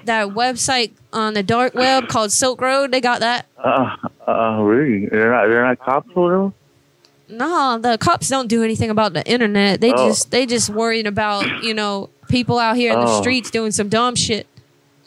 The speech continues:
Speaker 2: I, I know, 'cause I know, like, like on, on, on Craigslist, the narcotic officers, they, they, they, po-, they, they sell, like, ice and they sell, uh, Mo-, they call it Molly, the, the, the ecstasy.
Speaker 1: They selling
Speaker 2: Like,
Speaker 1: it?
Speaker 2: anybody,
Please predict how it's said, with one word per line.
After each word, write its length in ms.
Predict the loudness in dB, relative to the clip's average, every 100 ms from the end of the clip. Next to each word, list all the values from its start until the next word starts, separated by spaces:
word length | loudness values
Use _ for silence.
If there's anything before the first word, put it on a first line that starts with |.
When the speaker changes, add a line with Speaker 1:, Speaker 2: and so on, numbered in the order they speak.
| _ _ -4
Speaker 2:
I, 60 | 0
I 280 | 2 4 4
know, 140 | 4
'cause 240 | 4 2 4
I 100 | 4
know, 180 | 4 4
like, 260 | 2 0
like 240 | 0 0 0
on, 260 | 0 0 0
on, 380 | 0 0 -2 -4
on 240 | -2 -4
Craigslist, 640 | -4 -2 0 0 0 0 -2 -20 _ _ _ _ _ _ _ -4
the 300 | 2 2 4
narcotic 680 | 2 2 0 0 0 0 0
officers, 520 | -2 -2 -4 0 0 -2 -2
they, 60 | 0
they, 160 | 2
they, 180 | 0 -2
po-, 340 | -4 -2 0 2
they, 200 | 0 -2 -2
they 180 | -2 -2 -2
sell, 280 | 2 2 4
like, 280 | 2 -2 -2
ice 380 | 0 2 0 -2 -6
and 140 | -6
they 140 | -4 -4 -2
sell, 460 | 0 2 2 0 -2
uh, 20 | -6 _ _ _ _ _ _
Mo-, 360 | 0 2 2 2
they 60 | 0
call 220 | 0 0
it 40 |
Molly, 440 | 2 2 2 2 -2
the, 60 | -2
the, 840 | 0 2 4 4 2 2 2 0 0
the 60 | -2
ecstasy. 420 | -2 -4 -4 -6 _ _ _ -20 -20 -6
Speaker 1:
They 140 | -2
selling 300 | 0 2 4
Speaker 2:
Like, 100 | 4
Speaker 1:
it? 40 | 4
Speaker 2:
anybody, 300 | 6 6